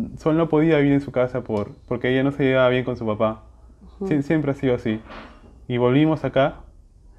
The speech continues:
Speaker 1: y, y
Speaker 2: ¿Después
Speaker 1: se,
Speaker 2: de cuánto
Speaker 1: se, se,
Speaker 2: tiempo?
Speaker 1: un, un mes que estuvimos en la casa de los padres.
Speaker 2: Ujú.
Speaker 1: Después volvimos acá y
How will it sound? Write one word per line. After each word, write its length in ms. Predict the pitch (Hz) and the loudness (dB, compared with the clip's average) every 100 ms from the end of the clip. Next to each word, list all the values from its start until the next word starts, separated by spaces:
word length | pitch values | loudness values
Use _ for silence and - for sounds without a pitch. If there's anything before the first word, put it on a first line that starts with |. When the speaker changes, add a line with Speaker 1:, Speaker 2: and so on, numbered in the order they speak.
| - - - - - | -20 -20 -20 -20 -10
Speaker 1:
y, 520 | 123 120 117 110 - - | -6 -2 -2 -4 -6 -8
y 440 | 123 123 117 113 107 - | -4 -2 -2 -2 -4 0
Speaker 2:
¿Después 300 | 196 220 226 | 2 4 4
Speaker 1:
se, 60 | |
Speaker 2:
de 40 | 220 | 4
cuánto 240 | 220 226 | 2 4
Speaker 1:
se, 60 | 139 | 2
se, 60 | |
Speaker 2:
tiempo? 380 | 185 131 123 - - - | 2 2 -4 -8 -12 -8
Speaker 1:
un, 220 | 147 - | -8 -4
un 140 | 139 | -2
mes 200 | 143 135 - | -2 -4 -8
que 80 | 123 | -4
estuvimos 260 | 131 131 | -2 -2
en 60 | 127 | -4
la 80 | 123 | -6
casa 140 | 127 | -6
de 60 | 123 | -8
los 100 | - | 0
padres. 340 | 131 202 220 | 2 2 0
Speaker 2:
Ujú. 80 | 139 | -6
Speaker 1:
Después 220 | 123 151 | -4 0
volvimos 380 | 147 151 156 147 | 2 2 0 -2
acá 320 | 131 147 - - - - - - - - - - - - 127 | 0 0 -2 -20 -20 -20 -20 -20 -20 -20 -20 -20 -20 -12 -4
y 600 | 123 120 117 113 110 | -2 -2 0 0 -2